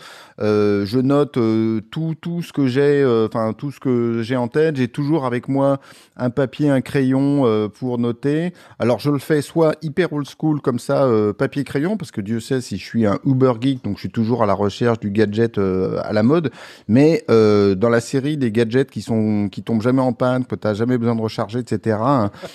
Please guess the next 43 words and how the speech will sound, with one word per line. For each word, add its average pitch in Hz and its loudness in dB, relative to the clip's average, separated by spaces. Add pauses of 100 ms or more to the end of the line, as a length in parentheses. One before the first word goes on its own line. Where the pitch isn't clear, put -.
(140)
un 107 0
papier, - 0
un 123 2
crayon, 127 0
euh, 101 0
c'est 110 -6
très, 123 -4
très 120 -2
bien. 147 -2 (400)
Donc, 131 2 (120)
beaucoup 175 2
de, 131 4
de 135 2
notes, 160 2
euh, 131 4
voilà. 139 0 (400)
Euh, 120 0
pas 147 0
mal, 156 0
j'ai 123 -2
un, 131 -2
j'utilise 143 -10
le 113 -2
même 151 -2
gestionnaire 139 -4
de 123 -4
liste 131 -4
depuis 113 -8
des, 104 0
des, 101 0
des 110 -2
lustres 135 -2
qui - -20
s'appelle 110 -2
Toodleedoo, 170 0 (140)
Toodleedoo. 185 0 (220)
Donc, 123 -4
c'est, 123 -4
ça 131 -4
s'écrit 147 -8
T 165 0
deux 143 -4
O 165 -2